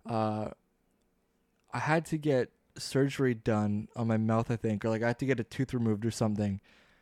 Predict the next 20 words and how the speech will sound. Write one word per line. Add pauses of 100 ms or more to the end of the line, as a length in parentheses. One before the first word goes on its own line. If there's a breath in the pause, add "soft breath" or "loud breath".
(360 soft breath)
And
I
was
stuck
at
home
playing
this
game,
and,
like,
I
was
just (340)
s-,
it
was
so
fucking
cool.